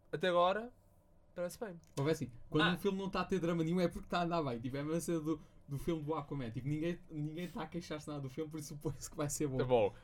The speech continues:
Speaker 1: Ah, e podemos também queixar co-, que juntando a isto, nós, eh, curiosamente, num dos, eh, novos D L Cs de Injustice
Speaker 2: Yeah, Injustice dois agora tem oficialmente o melhor roster de fighting games de todo
Speaker 1: Logo
Speaker 2: o
Speaker 1: no
Speaker 2: tempo,
Speaker 1: se-, no
Speaker 2: pá.
Speaker 1: segundo D L C. Ora bem,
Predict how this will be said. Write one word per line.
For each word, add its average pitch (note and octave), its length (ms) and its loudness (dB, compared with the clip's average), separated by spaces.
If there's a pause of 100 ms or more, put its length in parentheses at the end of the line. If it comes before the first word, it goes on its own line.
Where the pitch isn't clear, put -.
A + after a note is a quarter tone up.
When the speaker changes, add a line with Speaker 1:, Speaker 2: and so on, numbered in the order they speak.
(160)
Speaker 1:
Ah, D#3 120 8
e C3 120 6
podemos C#3+ 300 6
também D#3 200 2
queixar D3 320 6 (160)
co-, C#3+ 140 -4
que C3+ 320 0
juntando A#2+ 300 0
a B2+ 40 4
isto, C#3 240 0
nós, C3 320 2 (140)
eh, B2+ 100 2 (460)
curiosamente, C#3+ 520 6 (200)
num C#3 360 0
dos, B2 380 0
eh, C#3 120 6
novos B2 260 4
D C3 80 4
L B2 100 8
Cs B2+ 220 4
de B2+ 80 4
Injustice C3+ 680 6
Speaker 2:
Yeah, A2+ 220 0
Injustice C#3+ 400 0
dois D3 160 2
agora C#3 160 2
tem C3 160 -2
oficialmente C#3 520 0
o - 20 2
melhor C3 280 2
roster B2 440 -2 (240)
de A#2+ 80 -8
fighting B2+ 440 0
games B2 260 0
de - 60 -6
todo C#3+ 100 2
Speaker 1:
Logo F3+ 140 12
Speaker 2:
o - 40 6
Speaker 1:
no F#3+ 60 6
Speaker 2:
tempo, A#2+ 160 8
Speaker 1:
se-, A#2 40 -2
no E3+ 60 2
Speaker 2:
pá. E3 60 2
Speaker 1:
segundo G#3+ 120 8
D A3 60 12
L G3+ 100 12
C. B2+ 220 6 (140)
Ora D#3+ 160 10
bem, C#3+ 180 8